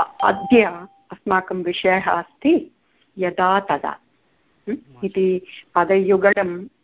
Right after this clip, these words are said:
योजयित्वा कथं वाक्यरचना करणीयं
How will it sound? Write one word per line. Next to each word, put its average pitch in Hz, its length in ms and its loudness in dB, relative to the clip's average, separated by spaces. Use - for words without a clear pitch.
योजयित्वा 180 840 -4
कथं 240 320 2
वाक्यरचना 170 760 -2
करणीयं 156 680 0